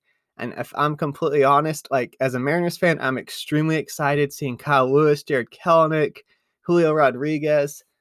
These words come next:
Um, such an incredible outfield coming up. But one could argue that the Diamondbacks have an even better trio. If you saw the Hillsboro Hops in twenty nineteen, I know you saw Christian Robinson and Corbin Carroll. I can't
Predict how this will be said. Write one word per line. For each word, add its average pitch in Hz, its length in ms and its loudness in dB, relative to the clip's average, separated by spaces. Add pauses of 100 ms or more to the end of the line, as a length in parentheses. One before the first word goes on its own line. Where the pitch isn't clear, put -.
(160)
Um, 104 300 -4 (1080)
such - 400 0
an 185 80 0
incredible 143 640 2
outfield 151 500 -2
coming 160 320 -6
up. 175 260 -4 (1000)
But 180 840 4 (220)
one 165 340 -8
could 254 240 -10
argue 143 360 -2
that 151 140 -8
the 143 100 -4
Diamondbacks 135 640 -4
have 143 140 -2
an 135 80 -8
even 120 280 -6
better 139 260 -4
trio. 180 500 0 (400)
If 135 140 -6
you 139 100 -6
saw 160 260 0
the 156 80 0
Hillsboro 156 440 -2
Hops 147 280 -4
in 143 80 -10
twenty 143 220 -4
nineteen, 135 420 -6
I 143 60 -2
know 139 120 -2
you 143 120 -2
saw 143 380 0
Christian 143 420 -8
Robinson 139 500 -2
and 131 160 -6
Corbin 131 340 -2
Carroll. 160 480 -2
I - 120 -8
can't - 260 -18